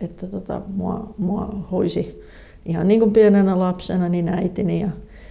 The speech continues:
nykyinen isäpuoleni kävi mua vahtimassa ja sitten oli tää mun puolisoni, joka oman rankan työpäivänsä jälkeen jaksoi sit kuunnella mun kitinääni, kun mä olin, "No tää ortoosi sattuu ja tuo lääke ei pure ja mä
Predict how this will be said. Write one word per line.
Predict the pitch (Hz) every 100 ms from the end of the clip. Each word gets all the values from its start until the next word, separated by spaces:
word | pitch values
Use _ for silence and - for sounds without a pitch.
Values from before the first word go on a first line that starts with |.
| -
nykyinen | 185 185 185 185 180
isäpuoleni | 180 185 185 196 196 190 185
kävi | 190 190 190
mua | 190 190
vahtimassa | 180 185 - 185 190 185 - 196
ja | 190 180
sitten | - - 196
oli | 196 196
tää | 202
mun | 196 196 196
puolisoni, | 185 185 180 185 180 190
joka | 175 -
oman | 208 185 180 -
rankan | 180 185 180 175
työpäivänsä | 170 175 - - - 185
jälkeen | 185 - - 196 -
jaksoi | - 175 -
sit | 185 -
kuunnella | 190 180 180 175
mun | 180 175
kitinääni, | - - - 139 131 120
kun | - 202 196
mä | 202
olin, | 208
"No | 143
tää | - 277 240
ortoosi | 269 254 - 240 240 240
sattuu | - - - 220 226
ja | 214
tuo | 311 285
lääke | 277 320 254 339
ei | 262 269 -
pure | 294 214 208
ja | 220 - - - -
mä | 415